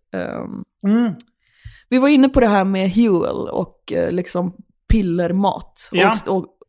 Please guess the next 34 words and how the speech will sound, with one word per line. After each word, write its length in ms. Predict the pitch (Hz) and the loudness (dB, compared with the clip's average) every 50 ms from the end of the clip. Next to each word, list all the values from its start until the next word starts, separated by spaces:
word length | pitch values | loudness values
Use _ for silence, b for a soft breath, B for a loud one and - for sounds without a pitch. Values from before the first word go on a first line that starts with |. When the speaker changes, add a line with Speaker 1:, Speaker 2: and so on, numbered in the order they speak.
| - | -8
Speaker 1:
eh, 180 | - - - - - - _ _ _ _ _ - | -6 -6 -6 -8 -10 -12 _ _ _ _ _ -2
ugnspizza, 640 | - 214 185 175 - - - 214 214 - - - | -2 -2 -2 -2 -4 -6 -8 -8 -8 -8 -12 -14
liksom. 260 | - - - - - 175 | -12 -12 -12 -12 -10 -6
Och 60 | 190 | -4
jag, 180 | 196 208 202 202 - | -2 -4 -4 -4 -4
jag 200 | - 214 208 214 | -4 -4 -4 -2
tror 200 | - 220 214 202 | -4 -4 -2 0
verkligen 520 | 214 220 202 190 185 - - 226 202 170 | 0 0 0 0 -2 -4 -4 -4 -4 -4
att 160 | 165 175 - - | -4 -6 -6 -6
efter, 600 | 170 170 - - - - - 170 170 160 165 170 b b b b b b | -6 -6 -8 -14 -10 -4 -4 -2 -2 -4 -6 -10 b b b b b b
liksom, 320 | 196 202 180 - 196 180 | -2 -2 -2 -2 -2 -2
den 100 | 180 175 | -2 -2
här 180 | 180 180 175 175 | 0 0 0 0
raw 260 | 175 185 180 175 170 170 | 2 2 2 2 2 0
food 340 | - - 170 165 165 165 165 | -2 -4 -4 -2 -4 -4 -8
health 400 | 165 - 180 180 180 170 165 - - - - - | -8 -6 -4 -2 -2 -2 -4 -6 -10 -16 -16 -10
craze, 840 | - - 185 175 165 165 170 - - - - - - - - - - - _ _ _ _ _ _ _ _ _ _ _ - | -6 -2 -2 -2 -2 -2 -6 -8 -12 -12 -14 -14 -14 -14 -16 -18 -20 -20 _ _ _ _ _ _ _ _ _ _ _ -8
eh, 520 | 175 170 156 - - 87 - 95 85 95 - - - - - - - - _ - | -8 -6 -6 -6 -8 -8 -10 -10 -12 -12 -14 -16 -16 -16 -16 -16 -18 -18 _ -8
tiden 460 | - 202 185 170 - - - 185 185 | -6 -6 -6 -6 -8 -10 -10 -12 -12
som 140 | - - 170 | -10 -8 -4
har 60 | 160 | -4
Speaker 2:
Mm. 100 | 175 180 | -2 -2
Speaker 1:
varit 280 | 190 175 185 190 190 165 | -2 -2 -2 -4 -4 -6
nu, 160 | - - - - _ _ _ | -8 -12 -16 -20 _ _ _
så 180 | - - 185 | -12 -12 -10
tror 220 | 180 - 196 190 185 | -8 -6 -4 -2 -2
jag 120 | 180 196 | -2 -2
verkligen 500 | 196 208 196 185 175 - - 214 190 175 | -2 -2 -2 -2 -4 -6 -6 -6 -6 -8
på 360 | - - 170 165 175 180 - b b b b b | -10 -8 -6 -6 -6 -6 -8 b b b b b
syntetisk 1000 | b - - 233 233 226 - 262 269 254 254 - - 196 185 185 - - - - - | b -4 -2 0 0 0 0 -2 -2 -2 -2 -4 -6 -6 -6 -6 -8 -14 -18 -18 -16
smak 460 | - - - 202 196 190 185 180 - - | -10 -6 -2 0 0 0 0 -2 -4 -6
och 100 | - 185 | -6 -4
labbodlat 800 | 196 196 220 202 185 185 180 - - 202 185 156 - 160 151 - | -2 -2 -2 -2 -2 -4 -6 -8 -8 -8 -8 -6 -8 -10 -10 -10
kött. 500 | - - - - - _ _ - - - | -10 -8 -8 -8 -8 _ _ -20 -20 -20